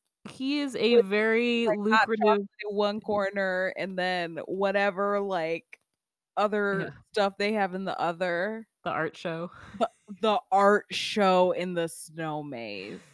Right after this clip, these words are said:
Speaker 1: Um, no,
Speaker 2: Come
Speaker 1: he
Speaker 2: on.
Speaker 1: was a, uh, snowplow man.
Speaker 2: Oh,
Speaker 1: He was
Speaker 2: God.
Speaker 1: Mister Plow.
Speaker 2: Forgot he was the plow.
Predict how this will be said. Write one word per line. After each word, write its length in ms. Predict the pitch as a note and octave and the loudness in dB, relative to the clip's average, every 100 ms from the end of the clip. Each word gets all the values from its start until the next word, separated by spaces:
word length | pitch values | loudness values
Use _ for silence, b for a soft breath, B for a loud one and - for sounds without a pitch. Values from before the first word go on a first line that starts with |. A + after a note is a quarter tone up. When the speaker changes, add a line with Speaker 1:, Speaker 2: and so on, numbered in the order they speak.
| _ _ _ _ b b - | _ _ _ _ b b -4
Speaker 1:
Um, 440 | F3+ E3+ D#3+ D#3 | 0 2 0 -4
no, 160 | G#3 F#3 | -2 0
Speaker 2:
Come 60 | G4+ | 2
Speaker 1:
he 160 | D#4 | 2
Speaker 2:
on. 100 | D#4+ | 2
Speaker 1:
was 120 | D#4 | 0
a, 220 | D4 C#4+ C4 | 2 4 4
uh, 340 | B3 A3+ G#3+ - | 4 2 0 -6
snowplow 720 | - A3+ C4 - D#3+ C#3+ C#3+ | -6 -2 -2 0 0 2 0
man. 400 | - C#3+ C3 D#3+ - _ _ _ B B B | -4 -8 -8 -10 -12 _ _ _ B B B
Speaker 2:
Oh, 240 | B B - | B B -12
Speaker 1:
He 120 | G3+ | -8
was 100 | G3 | -6
Speaker 2:
God. 20 | |
Speaker 1:
Mister 240 | G3 - G3 | -8 -8 -6
Plow. 400 | G#3+ F3 D#3+ F3+ _ - | -4 -4 -4 -10 _ -20
Speaker 2:
Forgot 320 | F3 D#3 D3+ | -12 -10 -10
he 100 | D#3+ | -10
was 220 | E3 D#3 | -10 -12
the 100 | - | -16
plow. 580 | D#3 D#3+ D3+ C#3+ C#3+ D#3 | -14 -10 -8 -8 -8 -12